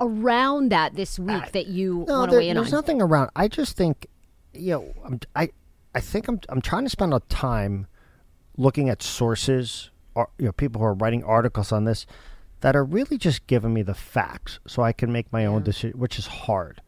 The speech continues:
Speaker 2: The hyperbole around it, the, everything's a major, like,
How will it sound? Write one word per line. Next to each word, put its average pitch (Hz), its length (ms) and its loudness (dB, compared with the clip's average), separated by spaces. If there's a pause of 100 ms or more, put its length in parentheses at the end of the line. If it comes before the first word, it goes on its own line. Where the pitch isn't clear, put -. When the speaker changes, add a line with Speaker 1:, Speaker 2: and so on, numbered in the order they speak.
(280)
Speaker 2:
The - 80 -4
hyperbole 160 680 2
around 135 380 2
it, 127 240 4 (380)
the, - 120 -12 (260)
everything's 165 540 4
a 123 60 2
major, 120 460 0
like, 117 180 -2